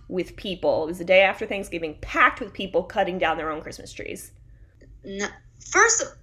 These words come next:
Speaker 2: all right, I don't wanna get into it, because
Speaker 1: <laughs>
Speaker 2: if you do a real tree, you really shouldn't do it that early, because then you're not gonna have one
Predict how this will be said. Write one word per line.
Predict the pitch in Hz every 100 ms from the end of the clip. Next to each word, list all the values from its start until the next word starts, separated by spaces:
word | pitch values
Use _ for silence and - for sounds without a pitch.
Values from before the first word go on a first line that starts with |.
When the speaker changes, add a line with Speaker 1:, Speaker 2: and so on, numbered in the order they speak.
| -
Speaker 2:
all | 185
right, | - - - - - - -
I | 277
don't | 294
wanna | 294 277
get | 226
into | 180 - 170
it, | 156 -
because | 240 - 240 453 381 -
Speaker 1:
<laughs> |
Speaker 2:
if | 392 - 269 -
you | 269
do | 339
a | 381 294
real | 392 440 415
tree, | - 220 196 202 196
you | 202 208
really | 320 392 415
shouldn't | - 285 233
do | 220 208
it | 202 196 196
that | 202 -
early, | 170 180 180 190 208
because | 254 254 254 254
then | 285
you're | 285
not | 294 320
gonna | 302
have | - - 294 294
one | 208 175 180 233